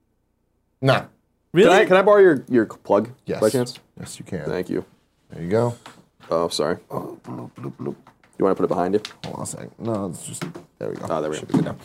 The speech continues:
Speaker 1: now. Um, the giveaway every day. You have four different ways you can win a video game digitally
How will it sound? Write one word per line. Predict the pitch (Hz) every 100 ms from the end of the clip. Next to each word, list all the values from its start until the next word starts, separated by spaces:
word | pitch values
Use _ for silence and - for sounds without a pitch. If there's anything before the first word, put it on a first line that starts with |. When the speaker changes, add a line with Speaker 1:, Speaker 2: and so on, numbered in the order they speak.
| - - 139
Speaker 1:
now. | 131
Um, | 160 160 156 156 156
the | 160
giveaway | 208 202 185 180
every | 180 175
day. | 185 185 160 117 -
You | - 135
have | 165
four | 160 143 95 -
different | 147 135
ways | 135 127 107
you | 110
can | 117 113
win | 139 120 92 - _ _ _
a | 104
video | 98 104 98
game | 95 92 85 78 _ _ _ _ _ _ -
digitally | 139 120 110 90 76